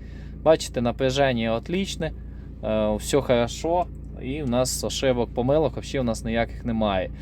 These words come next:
І також, е, чому я поліз до датчика момента, тому що його не бачив. Дивіться, зараз я легенько, от, рулем направо, бачите, є якесь показання, рулем наліво, то є в нас якісь повністю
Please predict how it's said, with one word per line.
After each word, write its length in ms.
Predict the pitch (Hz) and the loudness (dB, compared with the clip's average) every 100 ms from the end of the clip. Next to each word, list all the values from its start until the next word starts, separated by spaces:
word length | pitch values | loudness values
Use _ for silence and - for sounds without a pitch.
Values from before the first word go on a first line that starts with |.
| - - - | -10 -10 0
І 160 | 147 151 | 2 4
також, 640 | - 190 208 175 - - | 8 6 6 0 0 0
е, 340 | 131 131 131 123 | 2 4 4 2
чому 360 | - 151 165 151 | -4 -2 0 2
я 160 | 139 | 2
поліз 340 | - 139 139 120 | 2 0 0 0
до 100 | 123 | 2
датчика 460 | 131 123 - 127 | 4 4 0 -2
момента, 600 | 123 131 160 214 208 139 | 0 0 2 2 2 2
тому 320 | 120 127 127 165 | 2 -2 -4 -4
що 160 | 147 | -2
його 340 | 135 143 147 139 | 0 0 2 0
не 120 | 123 | 2
бачив. 440 | 135 147 143 120 - - - - - | 6 6 4 -6 -6 -12 -10 -10 0
Дивіться, 300 | 135 127 117 | 0 2 4
зараз 380 | 143 156 131 139 | 6 6 6 2
я 80 | |
легенько, 500 | 127 135 131 113 110 110 | 2 2 -2 -2 -4 0
от, 200 | 110 - | -2 -2
рулем 320 | 117 120 113 | -2 0 2
направо, 540 | 113 110 175 202 185 - - - | 0 4 6 6 4 0 -10 -2
бачите, 440 | 156 - - 101 - - - - | -2 -2 -10 -10 -10 -14 -12 -4
є 140 | 156 | 0
якесь 260 | 160 120 - | 0 -2 -4
показання, 680 | 120 135 123 165 180 160 131 | -2 2 4 6 4 4 2
рулем 320 | 135 143 123 | 4 4 4
наліво, 500 | 120 147 185 185 170 - - - - - - - - - | 0 0 0 2 0 -6 -14 -12 -12 -12 -12 -14 -12 -4
то 100 | 113 | -2
є 200 | 113 156 | 2 2
в 40 | |
нас 220 | 143 127 120 | 2 -2 -4
якісь 320 | - 127 - | -6 -6 -2
повністю 640 | 123 127 123 - 120 | 2 2 2 -4 -6